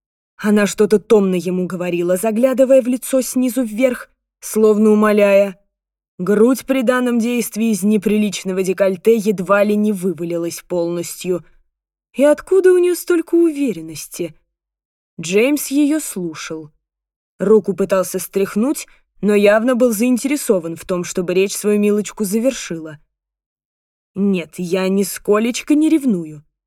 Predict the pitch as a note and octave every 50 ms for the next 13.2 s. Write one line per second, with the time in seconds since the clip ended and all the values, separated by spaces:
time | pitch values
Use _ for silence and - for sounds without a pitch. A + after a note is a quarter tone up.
0 | _ - E3+ F#3+ G3 G3+ A3 B3+ C4 - - G3+ D#3+ D3+ D3+ - E3 D#3+ D3+ -
1 | - D#3+ D#3+ D#3 _ _ _ _ - C4 D4 D#4 C4 G3+ F#3+ F#3 F3 E3+ F3 -
2 | - - F3 - - - F#3+ F#3 F#3 F#3 F#3 F#3 F3 - G3 F3 F3+ F#3 E3+ F#3+
3 | G3 A3+ C#4 C#4+ - - G3+ G3+ G3 G3 G3 F#3+ F3+ G3 F#3 G3 A3 B3+ C4+ B3
4 | A3+ G#3+ G3 E3+ E3 D#3 D#3 D#3 - - - - G3+ G#3+ G#3 F#3 A3+ B3+ D4+ D#4
5 | - _ _ _ _ _ _ _ _ _ _ _ _ _ _ _ _ - - G3+
6 | G#3 G#3 G#3 E3+ G#3+ G3 G3 G#3 B3+ D4+ C#4+ C4+ F#3+ G#3+ G#3+ A3+ A#3 A3+ A3+ G3
7 | G3+ G3 G3+ F#3+ E3 D3+ D3+ D3 D3+ D3 - _ _ _ _ _ _ _ - F3
8 | F3 G3 G3+ F#3+ F#3+ F#3 - - - F#3+ F#3 E3+ G3 G3 F#3 F3+ - - F#3 E3+
9 | F3 - F#3+ A3 B3+ - E4+ E4+ E4+ _ _ _ _ _ - G3+ G#3+ G#3 F#3+ E3+
10 | - G#3 F3+ F#3+ F#3+ G3 A3 C4 C#4 C#4 - - - - G3+ G3 G3+ G3+ G3+ F#3+
11 | F#3 F3+ F3 E3+ - F#3 E3 - F3 F3+ F3+ F3+ F3 - D3+ C#3 C#3+ D3+ D3 D3
12 | _ _ _ _ _ _ _ _ _ _ _ _ _ _ _ _ - E3+ E3+ F3
13 | F3 F#3 G#3